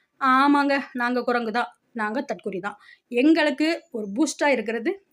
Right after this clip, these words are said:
விஜயோட வார்த்தைகள் தான். எங்களுக்கு தெரிஞ்ச ஒரே வார்த்தை, குரங்குகளுக்கு எப்படி "ஜெய் ஜெய் ஸ்ரீராம்னு" ஓடுதோ, அதே மாதிரி அண்ணா என்ன சொன்னாலும் நாங்க போய்கிட்டே இருப்போம். நாங்க அணில் குட்டிகள் தான், தற்குறி தான்,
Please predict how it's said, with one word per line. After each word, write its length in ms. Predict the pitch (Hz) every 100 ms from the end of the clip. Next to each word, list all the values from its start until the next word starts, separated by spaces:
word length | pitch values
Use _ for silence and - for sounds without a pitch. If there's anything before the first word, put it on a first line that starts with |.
| -
விஜயோட 520 | 240 226 277 220 254
வார்த்தைகள் 360 | 233 180 180 180
தான். 240 | 190 - _ _ _ -
எங்களுக்கு 360 | 226 277 330
தெரிஞ்ச 340 | 277 240 214 208
ஒரே 280 | 240 294 294
வார்த்தை, 300 | 220 208 262 - - _ _ 285
குரங்குகளுக்கு 440 | 330 330 262 240
எப்படி 360 | 240 240 254 247
"ஜெய் 160 | 202 214
ஜெய் 160 | 254 349
ஸ்ரீராம்னு" 580 | - 294 262 240 233 214
ஓடுதோ, 220 | 202 214 226 _ -
அதே 120 | 254
மாதிரி 320 | 240 190 214 - -
அண்ணா 280 | - 311 381
என்ன 260 | 359 285 349
சொன்னாலும் 460 | 349 285 247 359
நாங்க 260 | 466 269 339
போய்கிட்டே 400 | 269 247 208 233
இருப்போம். 320 | 240 175 185 - _ - -
நாங்க 360 | 262 269 277 330
அணில் 280 | 294 311
குட்டிகள் 320 | 277 214 220 202
தான், 300 | 254 - _ _ _ 302
தற்குறி 280 | 262 240 185
தான், 300 | 175 -